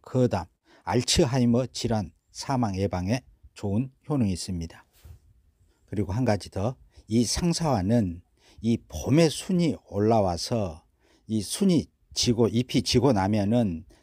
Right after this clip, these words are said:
대가 올라와서 연분홍이라든가 또 노랑, 진노랑 등 꽃을 피우는데 상사화 중에서도 아주 붉은색 꽃을 피우는 붉은 상사화가 있습니다. 그것은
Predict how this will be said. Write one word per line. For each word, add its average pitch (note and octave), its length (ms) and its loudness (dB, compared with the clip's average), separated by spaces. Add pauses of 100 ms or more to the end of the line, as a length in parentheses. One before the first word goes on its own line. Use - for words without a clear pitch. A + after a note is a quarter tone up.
대가 A2 300 2
올라와서 G2 440 0
연분홍이라든가 F#2+ 1000 -2 (380)
또 F#2+ 200 -2 (300)
노랑, G2+ 500 2 (120)
진노랑 C3+ 560 2
등 G#2+ 280 -2 (380)
꽃을 C#3 420 -6
피우는데 F#2+ 800 0 (720)
상사화 C#3 440 0
중에서도 F#2 680 -4 (260)
아주 A#2+ 260 -4
붉은색 D#3+ 800 2
꽃을 D3+ 400 -4
피우는 A2+ 720 0
붉은 C#3+ 400 2
상사화가 C#3+ 540 0
있습니다. F2+ 560 -8 (400)
그것은 G#2+ 540 -2